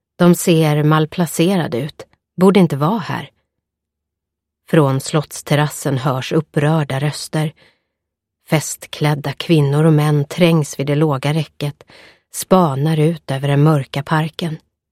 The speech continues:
När vi når terrasstrappan upphör sorlet.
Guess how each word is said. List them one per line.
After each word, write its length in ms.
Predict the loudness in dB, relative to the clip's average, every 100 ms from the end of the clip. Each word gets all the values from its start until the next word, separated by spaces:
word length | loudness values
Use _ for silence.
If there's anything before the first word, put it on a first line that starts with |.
| _ _ _ _ _ _ _ _ _ _ _ _ _ _
När 120 | 2 6
vi 120 | 6
når 380 | 6 4 0 -2
terrasstrappan 1040 | 0 0 0 -4 -2 -2 -2 -2 0 0 0
upphör 640 | -2 -2 -4 0 2 0
sorlet. 720 | -2 0 0 -2 -6 -12